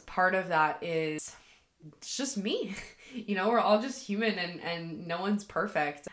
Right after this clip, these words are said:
And it's so easy to, you know, judge people and all of these things. But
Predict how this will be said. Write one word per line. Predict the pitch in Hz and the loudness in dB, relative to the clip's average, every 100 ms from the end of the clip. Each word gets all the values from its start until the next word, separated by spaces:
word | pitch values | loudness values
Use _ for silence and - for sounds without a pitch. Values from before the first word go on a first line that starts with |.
| - | -2
And | 165 | -2
it's | 160 | 0
so | - 180 180 | -2 -2 -2
easy | 160 175 165 175 | -6 -6 -8 -8
to, | 160 - 165 156 156 151 156 | -8 -6 -4 -4 -4 -4 -6
you | 165 | -6
know, | 156 | -6
judge | 156 160 160 - | -4 -4 -4 -8
people | - 156 - 160 156 160 | -14 -12 -4 -2 0 -2
and | 151 151 147 147 - | -4 -4 -6 -8 -2
all | 165 202 | 0 2
of | 185 165 | 0 -4
these | 151 151 | -10 -8
things. | 151 151 151 156 | -8 -8 -8 -8
But | - 151 - - | -6 -4 -6 -10